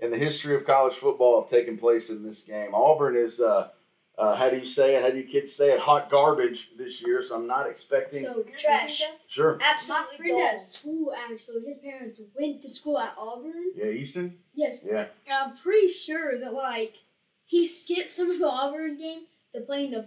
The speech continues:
Speaker 2: playoffs, but they went to, like,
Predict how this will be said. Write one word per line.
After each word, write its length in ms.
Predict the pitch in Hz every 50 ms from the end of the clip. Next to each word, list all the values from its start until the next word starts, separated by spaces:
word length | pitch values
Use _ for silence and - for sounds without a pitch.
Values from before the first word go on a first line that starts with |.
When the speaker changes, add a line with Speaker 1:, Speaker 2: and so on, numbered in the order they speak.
| -
Speaker 2:
playoffs, 680 | - 240 247 285 320 330 359 381 370 - - - - _ _ _ _ _ _ _ _ _ _ _ _ _ _ _ _ _ 233 _ _ -
but 400 | 294 294 277 262 233 208 - - _ _ _ _ _ _ _ _ _ _ _ _ _ _ _ 233
they 160 | 240 285 302
went 200 | 330 392 403 - -
to, 140 | 330 339
like, 420 | 320 311 294 269 240 226 220 208